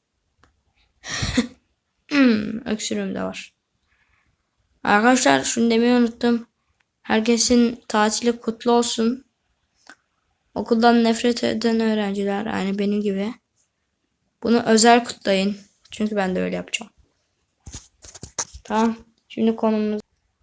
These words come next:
Bir sonraki videoda video fikrini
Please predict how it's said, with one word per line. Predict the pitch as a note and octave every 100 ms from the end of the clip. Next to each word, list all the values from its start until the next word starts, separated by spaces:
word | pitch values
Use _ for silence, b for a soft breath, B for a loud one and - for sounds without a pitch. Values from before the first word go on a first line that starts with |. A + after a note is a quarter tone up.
| _ _ - _ _ _ _ _ _
Bir | A#3+
sonraki | A3+ C#4+ D#4 F4 F4 F#4+
videoda | F4 D#4+ E4 E4 F4+ F#4+ G4+ _ _ _ _ _ _ _ _ -
video | C#4 E4 D#4
fikrini | D#4 C#4+ C#4 C4+ C#4+ E4+